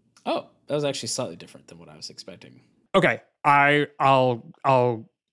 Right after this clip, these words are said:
Speaker 2: go for it. I'll make the argument for Sarah Huckabee Sanders.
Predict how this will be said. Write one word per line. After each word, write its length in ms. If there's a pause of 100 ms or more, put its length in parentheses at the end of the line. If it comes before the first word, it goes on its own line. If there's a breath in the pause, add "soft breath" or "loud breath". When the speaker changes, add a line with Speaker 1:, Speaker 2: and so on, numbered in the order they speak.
(140)
Speaker 2:
go 140
for 200
it. 80
I'll 80
make 140
the 60
argument 380
for 500
Sarah 280
Huckabee 240
Sanders. 420